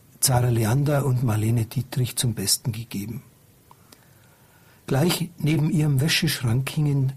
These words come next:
drei gerahmte Fotos aus dieser Zeit. Wenn sie mit mir an ihrem Besuchertischchen saß, wenn sie ihre schöne Hand auf meine legte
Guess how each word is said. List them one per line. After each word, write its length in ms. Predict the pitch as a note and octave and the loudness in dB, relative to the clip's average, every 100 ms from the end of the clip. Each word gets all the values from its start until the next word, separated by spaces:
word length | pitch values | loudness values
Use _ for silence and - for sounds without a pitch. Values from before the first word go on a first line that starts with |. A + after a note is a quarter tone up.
| - - | -8 -4
drei 240 | A#2 B2+ | 0 2
gerahmte 540 | C3 A#2+ G#2+ C3 C3+ | 2 2 2 0 0
Fotos 460 | B2+ - C3 - C3 | -4 -2 -2 0 -2
aus 220 | A2+ - | 0 0
dieser 340 | - G#2+ B2 - | 0 -2 -2 -2
Zeit. 400 | - G2 - - _ - _ _ _ _ _ _ _ - - _ _ - - - - - - - - - - - - | -6 -8 -14 -20 _ -20 _ _ _ _ _ _ _ -20 -20 _ _ -20 -20 -20 -20 -20 -20 -20 -20 -20 -20 -12 -2
Wenn 140 | D3 | 2
sie 140 | E3+ | 2
mit 240 | F3+ E3+ E3+ | 2 0 0
mir 220 | F#3 G3+ | 2 2
an 120 | D#3+ | 2
ihrem 400 | F3+ D#3 C3+ C3+ - | 2 2 0 -2 -2
Besuchertischchen 920 | C3 F#3+ F#3 E3+ - E3 - - A#2+ | 0 0 0 -2 -2 -2 0 0 0
saß, 540 | - G#2 G2+ D3+ - - _ - - - - - _ | 0 -4 -2 -2 -2 -4 _ -20 -20 -20 -20 -20 _
wenn 200 | B2+ D#3 | -2 2
sie 180 | D3+ D#3 | 2 2
ihre 280 | D3+ C3+ C3 | 2 2 0
schöne 400 | - C3+ E3 C3+ | 2 2 2 2
Hand 300 | D3 D#3+ D3 | 2 0 -2
auf 160 | C3 | -2
meine 260 | B2 A#2+ C#3+ | 0 0 2
legte 640 | B2 A#2+ C3+ - C#3+ C3+ | 2 2 0 -2 -2 -2